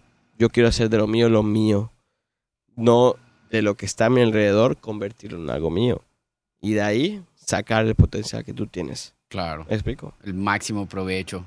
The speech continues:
Speaker 1: Exacto, sí, sí, sí, tal cual, porque todos lo tenemos, pero a veces nada más, no diría ponernos la vista gorda, pero pues a veces como que nos enseñan a, a tener esa vista gorda de lo que podríamos lograr con nosotros, ¿no?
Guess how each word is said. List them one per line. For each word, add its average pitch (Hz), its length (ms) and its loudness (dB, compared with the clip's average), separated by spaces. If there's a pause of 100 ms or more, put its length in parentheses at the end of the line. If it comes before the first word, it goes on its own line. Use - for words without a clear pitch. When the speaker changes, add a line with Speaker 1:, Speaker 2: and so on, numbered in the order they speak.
(100)
Speaker 1:
Exacto, 135 460 -2
sí, 143 180 -2
sí, 139 140 -2
sí, 147 160 -6
tal 117 180 -10
cual, 123 240 -6
porque 117 260 -8
todos 180 280 2
lo 139 80 0
tenemos, 170 600 -2 (520)
pero 110 140 -4
a - 20 -4
veces 127 280 -8
nada 117 140 -2
más, 120 460 -4 (880)
no 180 160 6
diría 208 240 8
ponernos 151 300 4
la 135 80 4
vista 123 240 -2
gorda, 131 460 2 (140)
pero 113 580 2 (920)
pues 135 200 0
a 143 40 4
veces 143 300 0
como 123 200 -2
que 127 120 -4
nos 123 160 -4
enseñan 135 400 -2
a, 110 160 -4 (200)
a 107 140 -6
tener 113 380 -6
esa 113 180 -6
vista 104 320 -8
gorda 104 340 -4
de 95 100 -4
lo 98 100 -6
que - 140 -18
podríamos 117 640 4
lograr 104 340 4
con 98 180 -4
nosotros, - 480 -10
¿no? 143 200 -10